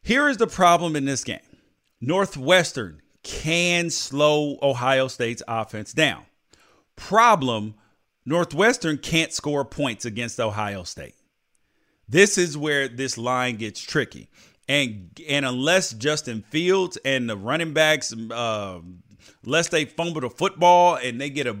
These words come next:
touchdown return or a kickoff return or something, I cannot see a circumstance where A, Northwestern wins, and B, Iowa, Ohio State does not cover. Give me Ohio State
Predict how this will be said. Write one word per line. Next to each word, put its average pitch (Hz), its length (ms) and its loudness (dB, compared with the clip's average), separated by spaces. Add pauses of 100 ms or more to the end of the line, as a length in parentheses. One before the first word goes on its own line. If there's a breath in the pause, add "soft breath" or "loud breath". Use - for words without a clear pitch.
(320)
touchdown 170 480 0
return 170 480 -2
or 120 100 0
a 107 60 -6
kickoff 165 400 2
return 175 320 -2
or 170 80 -4
something, 165 340 -6 (640 soft breath)
I 165 160 4
cannot 175 480 0
see 156 220 -2
a 135 80 -2
circumstance 135 680 -4
where 117 240 -8
A, 185 200 4
Northwestern 127 600 -4
wins, 160 400 -2 (140)
and 139 280 -2
B, 160 400 -2
Iowa, 147 460 0 (120)
Ohio 135 440 0
State 127 280 -6
does 110 140 -10
not 123 260 -4
cover. 165 320 4 (400 soft breath)
Give 202 180 2
me 196 220 0
Ohio 160 460 0
State 135 480 -8